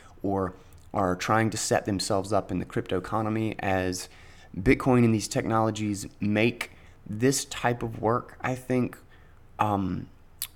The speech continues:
more relevant to building out the economy, like, because we have to be more adaptive to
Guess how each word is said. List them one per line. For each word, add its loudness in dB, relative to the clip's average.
more 4
relevant 4
to -2
building 2
out 2
the 0
economy, 0
like, -4
because -4
we -2
have 2
to -6
be 4
more 4
adaptive -2
to -2